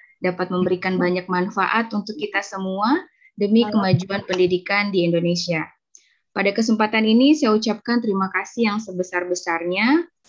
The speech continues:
kepada pemateri kita pada hari ini, Bapak Nizar Suhendra, S E M P P, eh, yang akan berbagi ilmunya untuk kita semua. Saya yakin dan percaya peserta pada hari ini akan mendapatkan banyak sekali pengalaman terkait tema pembahasan webinar kita,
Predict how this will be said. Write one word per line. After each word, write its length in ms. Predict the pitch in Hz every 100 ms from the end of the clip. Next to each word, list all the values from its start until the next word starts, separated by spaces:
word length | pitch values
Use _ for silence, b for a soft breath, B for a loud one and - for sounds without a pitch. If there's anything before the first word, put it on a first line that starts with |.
| _
kepada 320 | 190 185 185
pemateri 560 | 180 185 175 180 180 185
kita 560 | 196 202 226 233 240
pada 160 | 214 180
hari 400 | 185 180 175 180
ini, 240 | 202 214
Bapak 400 | 202 175 175 -
Nizar 320 | 185 180 196 196
Suhendra, 560 | - 190 185 185 190 180
S 120 | - 190
E 80 |
M 160 | 185 185
P 200 | 190 180
P, 60 | -
eh, 920 | 240 359 - _ - - - - 190 202
yang 160 | 220
akan 320 | - 233 269 269
berbagi 480 | 220 196 196 202
ilmunya 640 | 208 208 208 202 214 214 208
untuk 160 | 180
kita 240 | - 180 180
semua. 560 | - 180 175 170 170 170 b
Saya 360 | - 190 185 180
yakin 280 | 196 208
dan 160 | 190 180
percaya 640 | 185 - 180 185 220 262
peserta 480 | 262 196 196 - 208
pada 240 | 202 190 196
hari 320 | 190 202 185
ini 400 | 202 214 262 269
akan 320 | - - 190
mendapatkan 560 | 180 180 185 - 190 185
banyak 240 | 180 180
sekali 480 | - - 180 185 185
pengalaman 640 | 190 180 175 175 185 196
terkait 480 | 196 190 - 180 180
tema 320 | 190 208 262
pembahasan 560 | 262 226 220 220 220 220
webinar 400 | 214 202 208 208
kita, 480 | 214 208 247 330